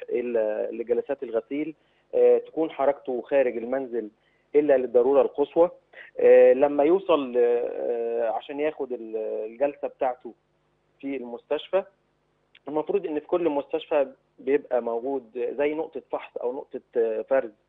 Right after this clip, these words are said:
لكل الحالات اللي داخلة، آه،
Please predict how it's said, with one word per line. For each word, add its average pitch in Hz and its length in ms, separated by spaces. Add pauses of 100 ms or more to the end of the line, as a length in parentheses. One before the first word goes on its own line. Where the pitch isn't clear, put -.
(360)
لكل 139 380
الحالات 127 600
اللي 120 260
داخلة، 117 360
آه، 107 1080